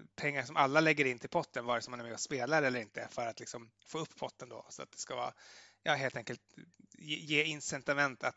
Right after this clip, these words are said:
ge mer action vid bordet. Strunt i det. Eh, en, en ant-, en Ante-cocktail <laughs> innehåller i alla fall fem centiliter Calvados,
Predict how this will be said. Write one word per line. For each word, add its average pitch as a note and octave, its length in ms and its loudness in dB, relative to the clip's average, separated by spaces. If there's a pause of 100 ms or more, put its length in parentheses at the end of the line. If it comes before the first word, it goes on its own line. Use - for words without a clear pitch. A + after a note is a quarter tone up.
(140)
ge B2 260 -10
mer A#2 160 -6
action A#2+ 360 -2
vid A2+ 100 -14
bordet. C#3 300 -8 (1300)
Strunt F3 420 0
i - 20 -4
det. A#2+ 160 4 (260)
Eh, C3 300 2 (140)
en, F#3+ 80 -4
en F#3+ 140 2
ant-, G3+ 280 6
en F#3+ 140 4
Ante-cocktail F#3 640 6
<laughs> E3+ 60 4
innehåller C#3 240 4
i - 20 8
alla B2 40 2
fall C3 180 0
fem F#3 220 2
centiliter C#3 580 -2
Calvados, F#3 580 4